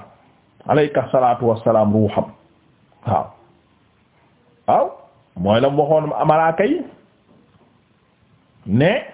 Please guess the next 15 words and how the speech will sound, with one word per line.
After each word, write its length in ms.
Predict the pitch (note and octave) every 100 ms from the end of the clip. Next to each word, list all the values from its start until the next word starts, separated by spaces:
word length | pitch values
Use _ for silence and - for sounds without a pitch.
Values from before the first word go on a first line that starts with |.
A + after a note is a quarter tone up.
| - _ _ _ _ _ _ _ _ _ _ _ _ _ - - - - -
euh, 200 | C#3 D#3 -
bu 220 | A#2 B2+
dee 380 | E3 F#3 F3+ D3
ne, 300 | B2+ A#2+ F#2 - - _ _ _ _ _ _ _ _ _ _ _ G2+
euh, 920 | G#2+ F#2 D#2+ C2 A1 A1 G1+ G#1 -
bu 120 | F#2 B2+
ma 100 | D3
bindee 360 | D3+ D3 C#3+ C3+
ki 80 |
nga 120 | C#3 D3+
xamante 360 | C#3+ C3 A#2+ A#2+
ne 80 | A#2+
mooy 240 | B2 B2+
mbindeef 400 | C3 C3 B2 G#2
moomee. 440 | A2 G#2+ G#2 F2